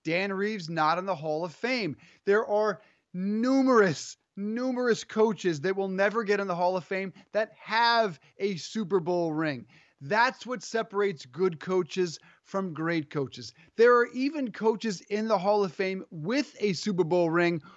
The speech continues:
who will forever be debated. Are they really Hall of Fame worthy? One hundred percent, absolutely.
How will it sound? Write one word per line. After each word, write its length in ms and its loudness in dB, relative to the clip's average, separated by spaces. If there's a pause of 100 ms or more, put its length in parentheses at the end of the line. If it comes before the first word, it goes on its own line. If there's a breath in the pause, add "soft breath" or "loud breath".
(120)
who 100 -2
will 160 8
forever 420 0
be 220 -8
debated. 520 -2 (240 loud breath)
Are 240 4
they 200 2
really 600 -2
Hall 240 2
of 120 -4
Fame 260 -2
worthy? 400 -2 (440)
One 280 2
hundred 260 2
percent, 480 0 (380)
absolutely. 1000 -2